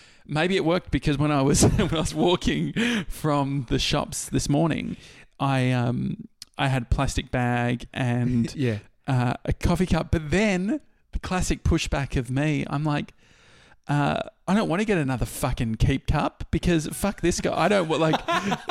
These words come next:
Speaker 1: it's, it's, it's that thing of, like, I'm definitely, you know what, like, if I was gonna get a Keep cup, if I was gonna go fucking,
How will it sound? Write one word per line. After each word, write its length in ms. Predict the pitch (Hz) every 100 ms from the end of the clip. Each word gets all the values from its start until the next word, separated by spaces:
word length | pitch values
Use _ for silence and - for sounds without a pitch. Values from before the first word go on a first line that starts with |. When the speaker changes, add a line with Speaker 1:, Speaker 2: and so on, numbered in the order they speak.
| -
Speaker 1:
it's, 200 | 165 247 - 127 - - -
it's, 420 | - - 190 - 285 - - - - - - - 247 220 202 -
it's 160 | 160
that 180 | 202 165
thing 160 | 185 170
of, 100 | 147
like, 180 | 151 -
I'm 220 | 156 156
definitely, 880 | 131 175 170 190 - 131 139 - - _ - - - _ _ -
you 100 | 160
know 160 | 170
what, 160 | 170 -
like, 120 | 147
if 60 | 156
I 60 |
was 120 | 151 156
gonna 160 | 170
get 140 | 175 170
a 60 |
Keep 300 | 160 - 156
cup, 340 | - 202 330 -
if 140 | -
I 40 |
was 140 | 143 135
gonna 180 | 170 165
go 180 | 151
fucking, 720 | 151 - 135 151 139 - -